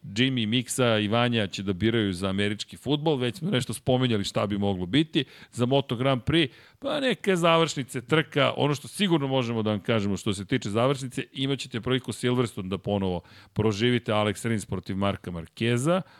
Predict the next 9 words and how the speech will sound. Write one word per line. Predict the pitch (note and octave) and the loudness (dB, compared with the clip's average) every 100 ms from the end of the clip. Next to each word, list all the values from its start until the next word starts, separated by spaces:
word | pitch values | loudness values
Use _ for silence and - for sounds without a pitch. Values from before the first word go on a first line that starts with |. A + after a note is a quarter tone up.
| _ _ | _ _
dakle, | G2 F#2+ E2+ | -2 -2 -6
ko | - G2 E2 | -4 -4 -4
želi, | - F2 E2+ G#2 D3 - - - - _ - | -4 -2 0 2 0 -4 -20 -20 -20 _ -12
ukoliko, | - - A2 - G#2+ G2 G#2 | -10 -6 -6 0 -2 0 -4
naravno, | F2+ G2+ G2+ F#2+ | -4 -2 0 0
želite | F#2 G2 - | 0 -2 -2
nešto | F#2+ F#2 F#2 | -8 -8 -8
drugo, | G2 G#2 G#2 - F3+ | -4 -2 -2 -6 -12
to, | - | -4